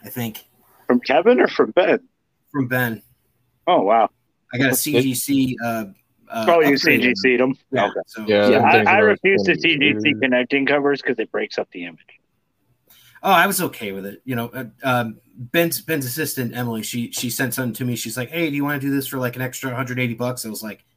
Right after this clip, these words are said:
Speaker 1: "Yes." <laughs> It's
Speaker 2: Hey,
Speaker 1: like,
Speaker 2: I,
Speaker 1: "Do?"
Speaker 2: I'll be honest, I'm still waiting on Ronin three covers from S-, from C G C.
Speaker 1: Yeah, I, I mean, I don't expect them anytime soon, to be honest, but
Speaker 2: Right.
Speaker 3: Mm-mm.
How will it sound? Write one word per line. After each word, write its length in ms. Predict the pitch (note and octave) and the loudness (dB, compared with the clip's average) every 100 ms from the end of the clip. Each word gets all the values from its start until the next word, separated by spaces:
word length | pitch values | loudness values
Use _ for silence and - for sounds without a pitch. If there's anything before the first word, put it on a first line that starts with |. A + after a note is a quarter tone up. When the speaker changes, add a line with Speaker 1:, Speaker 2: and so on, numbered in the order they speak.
| _ | _
Speaker 1:
"Yes." 540 | F#2+ A#2 D#3+ - - - _ _ - - - | -8 -4 -2 -4 -8 -16 _ _ -20 -6 -2
<laughs> 0 | G#3 F#3+ - - _ - | 0 -2 -6 -12 _ -10
It's 100 | A2 C3 | 0 4
Speaker 2:
Hey, 120 | C#3 | 4
Speaker 1:
like, 20 | B2 | 2
Speaker 2:
I, 20 | |
Speaker 1:
"Do?" 340 | C#3 C#3+ G3 - - | 0 0 0 -2 0
Speaker 2:
I'll 180 | D#3+ A#3 | 2 4
be 160 | A#3+ | 2
honest, 340 | G3+ A#3 E3+ D#3 | 2 0 0 0
I'm 140 | F#3 | -2
still 280 | - G#3 E3+ | -2 0 2
waiting 260 | E3 D#3 | 0 2
on 120 | E3 D3 | 0 2
Ronin 340 | E3 E3 D3+ | 0 0 -4
three 260 | - E3+ F3 | -2 -2 0
covers 420 | C3 A2 A2 - | -2 -2 -4 -4
from 160 | A2 | -4
S-, 200 | A2+ G#2 - - - - G2 | -4 -4 -12 -20 -16 -10 -2
from 260 | - B2+ A#2 | 0 0 0
C 220 | - A#2 | -2 -2
G 180 | G#2 G#2 | -2 -8
C. 260 | - F#2 _ _ _ | -8 -12 _ _ _
Speaker 1:
Yeah, 340 | D#3 D3+ C#3+ C#3+ | -14 -10 -8 -6
I, 240 | C#3+ C#3+ - _ - | -8 -10 -14 _ -6
I 100 | D3 | 0
mean, 160 | B2+ | 4
I 100 | E3 | 4
don't 260 | D3 D3 C3+ | 2 -6 -10
expect 360 | C3 - A#2+ - | -12 -10 -12 -12
them 100 | B2 | -12
anytime 360 | A#2+ A#2+ A#2 | -10 -12 -12
soon, 280 | A2 B2 A#2 | -12 -12 -12
to 60 | A2 | -12
be 120 | G#2+ | -12
honest, 360 | A2 G#2 G#2 - | -12 -12 -16 -18
but 160 | G#2 G#2 | -18 -10
Speaker 2:
Right. 140 | E2 F2+ | -8 -6
Speaker 3:
Mm-mm. 340 | G2+ E2 G2+ | -8 -10 -12